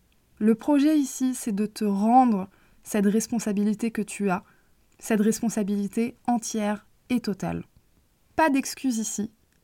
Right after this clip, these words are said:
On va utiliser ton environnement d'origine comme réel moteur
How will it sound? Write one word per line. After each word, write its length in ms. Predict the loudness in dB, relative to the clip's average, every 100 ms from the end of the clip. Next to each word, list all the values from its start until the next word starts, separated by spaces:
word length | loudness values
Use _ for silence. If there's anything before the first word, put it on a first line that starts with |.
| _ _ -20 -8 2
On 100 | 4
va 160 | 4 2
utiliser 540 | 0 0 0 0 -2
ton 300 | -2 2 4
environnement 540 | 4 2 2 2 2
d'origine 680 | 2 2 2 2 2 0 -2 -6 -18 _ _
comme 260 | 0 4 4
réel 440 | 4 4 4 6
moteur 840 | 8 8 8 4 0 0 0 -2